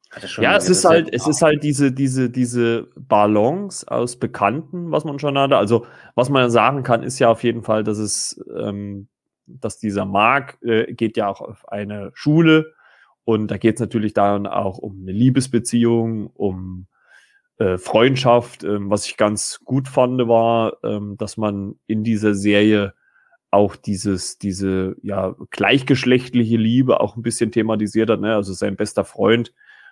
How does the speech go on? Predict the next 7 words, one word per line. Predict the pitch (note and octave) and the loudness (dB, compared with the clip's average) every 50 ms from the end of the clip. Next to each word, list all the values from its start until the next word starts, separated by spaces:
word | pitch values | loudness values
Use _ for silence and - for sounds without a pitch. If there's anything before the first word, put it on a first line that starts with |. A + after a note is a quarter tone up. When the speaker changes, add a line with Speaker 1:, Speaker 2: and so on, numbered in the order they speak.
| _ _ _ - | _ _ _ 2
Speaker 2:
ähm, | G#2+ G#2+ G2+ G#2 G2+ G#2 G2+ G2+ F#2+ G2 - - | 4 4 4 4 2 0 -4 -6 -8 -12 -14 -12
ist | - G#2+ - - | -12 -8 -2 0
ja | G#2+ G2+ G2 G2 G2 | 2 4 4 4 2
ein, | - - G2 G2 F#2 F#2 F2+ F2+ F2 F#2 _ - | 0 -2 -4 -4 -6 -8 -10 -12 -14 -18 _ -18
ein, | - F#2+ F#2 F2+ F2+ F2+ F2 F2 _ _ _ _ _ _ _ _ _ _ _ | -16 -16 -16 -16 -18 -20 -20 _ _ _ _ _ _ _ _ _ _ _ _
also, | - G2+ F#2+ F#2 E2+ - _ _ _ | -14 -14 -12 -12 -14 -16 _ _ _
äh, | - - - - G#1 - - | -20 -20 -20 -18 -18 -18 -18